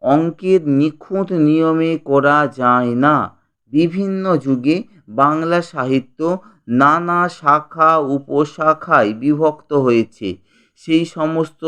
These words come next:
শাখা প্রশাখার পরিচয় পেতে হলে এই যুগবিভাগের মাধ্যমেই অগ্রসর হতে হবে। তাহলে বন্ধুরা,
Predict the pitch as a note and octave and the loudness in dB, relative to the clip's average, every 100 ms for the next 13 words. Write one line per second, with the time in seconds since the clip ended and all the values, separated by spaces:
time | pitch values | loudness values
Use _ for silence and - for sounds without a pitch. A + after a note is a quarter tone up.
0 | D#3+ - C3+ C#3 - E3+ E3+ D#3+ D#3+ E3 | -6 -2 0 0 0 -2 -2 -4 -6 -4
1 | D#3 - E3 C3+ - C3+ D3+ E3+ E3+ F3 | -6 -2 0 0 -2 -2 -2 -2 -2 -2
2 | D#3 - _ F3 F3+ G#3 D3+ B2 C3 G3 | -2 -6 _ -8 -2 -2 0 0 0 -2
3 | - _ - D#3+ G3+ F#3+ C3+ D3 C#3+ E3+ | -8 _ -4 0 0 0 0 0 2 0
4 | D#3 E3+ D#3+ F3+ F3 F3 F#3+ F3 D3 B2+ | 0 -4 -2 -2 0 2 0 2 0 0
5 | B2 A#2 C3+ C#3+ F#3 D3+ G2 _ _ A#2 | 0 -4 -6 -4 -2 -2 -4 _ _ 0
6 | C#3 C3+ C#3+ C#3+ - G3 F#3 D3 - A#2+ | 0 2 0 0 -2 -2 0 -4 0 2
7 | A2 F#2 F#2 F#2+ _ _ _ C3 C3+ C#3+ | 2 0 -6 -10 _ _ _ -6 -2 0
8 | C3+ C#3 C#3 C#3 D#3 | 0 0 -2 0 0